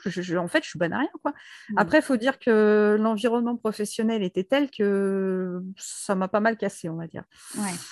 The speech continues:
Speaker 1: Donc, j'ai fait un bilan de compétences où, au final, la, <laughs>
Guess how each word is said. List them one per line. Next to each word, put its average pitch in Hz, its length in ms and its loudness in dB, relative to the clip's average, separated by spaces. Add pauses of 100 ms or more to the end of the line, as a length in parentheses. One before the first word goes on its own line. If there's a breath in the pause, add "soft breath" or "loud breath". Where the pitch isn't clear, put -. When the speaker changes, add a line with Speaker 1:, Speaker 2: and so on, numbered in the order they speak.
(120)
Speaker 1:
Donc, 185 140 -4
j'ai 185 300 -4
fait 254 140 0
un 240 80 6
bilan 220 240 2
de 214 60 2
compétences 226 640 -2
où, 190 60 -2
au 185 40 -2
final, 233 460 2
la, 170 480 2
<laughs> 240 400 2